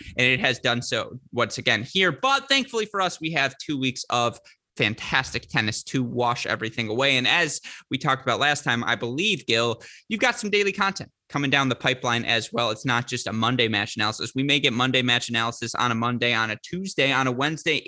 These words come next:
and a Thursday, perhaps all of the days of the week this, uh, upcoming fortnight. What do you have in store? As always, plug everything you got.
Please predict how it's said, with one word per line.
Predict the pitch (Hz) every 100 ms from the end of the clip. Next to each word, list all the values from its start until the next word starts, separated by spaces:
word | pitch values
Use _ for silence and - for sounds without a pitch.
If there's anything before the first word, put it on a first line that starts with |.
| 175
and | 254
a | 262
Thursday, | - 330 370 - 220 202 185 - -
perhaps | - 269 -
all | - 247
of | 226
the | 139
days | 147 139
of | 135
the | 123
week | 127 127
this, | 123 123 -
uh, | 113 110 -
upcoming | 127 - 139 123 123 -
fortnight. | - 131 123 123 117 117 - - -
What | -
do | 160
you | 160
have | 151 143
in |
store? | 131 - 135 131 123 127
As | 123 123
always, | 120 113 113 110
plug | - - 120 113
everything | 107 110 107
you | -
got. | - 57